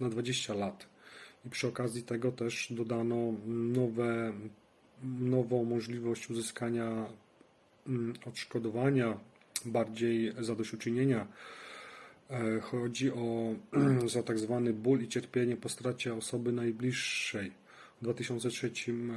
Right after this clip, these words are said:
roku, mm, ta pani dostała, otrzymała te odszkodowanie, które było wypłacane za pogorszenie stanu materialnego rodziny po jego śmierci, gdyż mąż, e,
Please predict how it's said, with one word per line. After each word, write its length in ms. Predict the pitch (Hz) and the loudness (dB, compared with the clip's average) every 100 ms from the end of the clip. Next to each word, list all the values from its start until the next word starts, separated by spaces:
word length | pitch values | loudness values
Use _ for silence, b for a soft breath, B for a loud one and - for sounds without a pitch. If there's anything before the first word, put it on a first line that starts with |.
| 110 | 0
roku, 520 | 120 123 - 117 123 | 4 4 4 0 0
mm, 520 | 127 131 117 110 113 | -4 -4 -2 -2 -2
ta 160 | 110 120 | 0 0
pani 280 | 120 117 113 | 2 2 2
dostała, 600 | 117 - 117 113 113 104 135 - 151 147 | 0 0 0 2 0 -2 -8 -16 -20 -10
otrzymała 640 | 143 131 - 135 139 131 117 | -6 -4 -2 2 6 6 4
te 140 | 117 | 0
odszkodowanie, 840 | 113 - - 120 117 120 110 117 | -2 -2 -2 0 2 2 2 2
które 280 | 120 - 120 | 0 0 2
było 180 | 113 117 | 2 2
wypłacane 760 | 113 117 120 - 117 120 120 | 0 0 -2 -2 -2 0 0
za 320 | 113 110 113 107 120 127 120 - | 0 0 0 -2 -6 -8 -10 -2
pogorszenie 640 | 120 120 - 123 123 120 120 117 117 117 113 | -2 -2 -2 0 0 0 0 0 -2 -2 -4
stanu 360 | - - 127 120 | -4 2 4 4
materialnego 640 | 120 120 120 117 117 117 | 2 2 2 2 2 2
rodziny 400 | 113 113 127 110 | 2 2 2 2
po 120 | - | 0
jego 160 | 107 110 | -2 -2
śmierci, 480 | - 113 110 - - | 0 -2 -2 -6 -10
gdyż 320 | 110 104 - | -8 -6 -2
mąż, 560 | 113 113 110 - | -2 0 -2 -4
e, 20 | - | -4